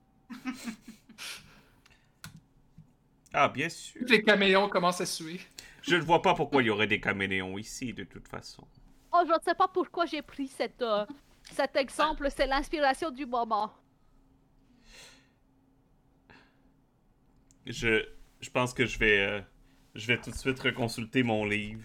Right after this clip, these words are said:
Speaker 2: et, euh, tomber sur Boule de Feu, euh, que je ne sais pas faire, fait que je tourne quelques pages <laughs> vers l'arrière pour, euh, faire l'équivalent, mais beaucoup moins impressionnant.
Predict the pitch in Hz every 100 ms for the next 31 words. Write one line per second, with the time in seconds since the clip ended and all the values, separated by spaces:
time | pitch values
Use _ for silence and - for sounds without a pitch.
0 | - - 123 95 110 110 120 117 101 117
1 | 113 - 117 107 107 104 - - - 117
2 | 135 147 139 120 110 - - - - -
3 | - _ _ - 104 101 101 104 101 -
4 | - 127 131 151 135 127 127 135 127 127
5 | - 131 180 175 - 127 - 120 - -
6 | 139 135 123 127 120 - 120 135 135 170
7 | 180 - 127 131 131 117 113 107 117 120
8 | 123 - - - - - - 110 107 104
9 | 98 95 92 90 - _ _ - 113 107
10 | 104 98 - 101 101 95 95 101 98 95
11 | 92 104 - 110 101 98 101 98 95 82
12 | - - -